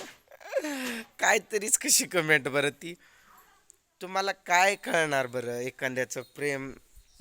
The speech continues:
जिव्हाळा, मैत्री. आ, खूप जणांनी चांगली पण कमेंट केली, "कृष्ण आणि सुदामा भेटले." आम्हाला तो बघूनच खूप आनंद होतोय, म्हणजे दादा आल्याचं बघून पण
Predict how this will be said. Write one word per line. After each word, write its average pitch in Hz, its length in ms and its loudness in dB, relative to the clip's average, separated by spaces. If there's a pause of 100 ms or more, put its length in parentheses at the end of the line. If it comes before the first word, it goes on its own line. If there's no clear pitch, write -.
(120)
जिव्हाळा, 123 540 -4 (200)
मैत्री. 143 480 -6 (340)
आ, 185 140 4
खूप 233 160 -2
जणांनी 220 340 6
चांगली 196 360 0
पण 180 160 -2
कमेंट 156 440 -4
केली, 113 260 -14 (340)
"कृष्ण 165 340 -6
आणि 156 220 4
सुदामा 151 440 4
भेटले." 139 460 -2 (480)
आम्हाला 131 340 -4
तो 156 240 -8
बघूनच 147 500 -6
खूप 160 200 -4
आनंद 139 340 2
होतोय, 120 340 -8 (520)
म्हणजे 131 360 -4 (240)
दादा 131 240 0
आल्याचं 131 460 -4
बघून 147 320 -6
पण 226 220 -4